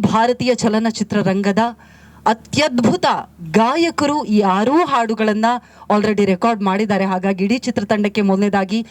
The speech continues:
ಕಂಗ್ರ್ಯಾಚುಲೇಷನ್ಸ್ ಅನ್ನ ತಿಳಿಸ್ತಾ, ಇದೀಗ ನಮ್ಮ ಸಿನಿಮಾದ ಮೊಟ್ಟ ಮೊದಲ ಪೋಸ್ಟರ್ ಅನ್ನ ಹಬ್ಬದ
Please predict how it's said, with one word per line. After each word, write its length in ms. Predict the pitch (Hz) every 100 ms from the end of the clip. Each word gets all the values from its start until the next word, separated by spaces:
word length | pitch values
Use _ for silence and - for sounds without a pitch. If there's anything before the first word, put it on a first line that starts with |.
| - - 208
ಕಂಗ್ರ್ಯಾಚುಲೇಷನ್ಸ್ 920 | 208 202 240 285 302 277 - 254 233
ಅನ್ನ 100 | 226 214 208
ತಿಳಿಸ್ತಾ, 380 | 202 220 - 285 - - - - - 226
ಇದೀಗ 300 | 294 311 294 285 - - - - 180 220
ನಮ್ಮ 220 | 262 269 262 254 233 -
ಸಿನಿಮಾದ 520 | 247 240 240 233 226 220 196 180 185
ಮೊಟ್ಟ 280 | 262 320 - 277
ಮೊದಲ 220 | 240 220 202 196
ಪೋಸ್ಟರ್ 340 | 220 - 220 208
ಅನ್ನ 160 | 214 220 226 - - - - -
ಹಬ್ಬದ 380 | 202 185 240